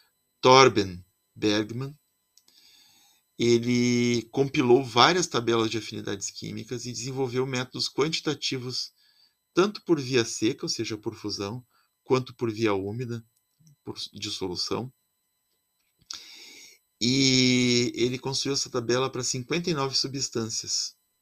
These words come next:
E ele estudou o que hoje nós chamaríamos de reações de deslocamento e reações de decomposição,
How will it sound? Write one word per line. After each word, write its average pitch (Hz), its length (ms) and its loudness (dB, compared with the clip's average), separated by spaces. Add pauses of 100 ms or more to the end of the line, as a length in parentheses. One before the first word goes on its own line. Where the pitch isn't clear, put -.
(760)
E 123 100 -4
ele 135 80 -4
estudou 143 480 4
o 160 80 2
que 156 140 -4
hoje 160 260 6
nós 160 140 -2
chamaríamos 135 720 -4
de 120 120 -8
reações 127 480 -4
de 120 60 -8
deslocamento 117 760 -6
e 135 40 -4
reações 127 400 -6
de 120 80 -6
decomposição, 123 1000 -4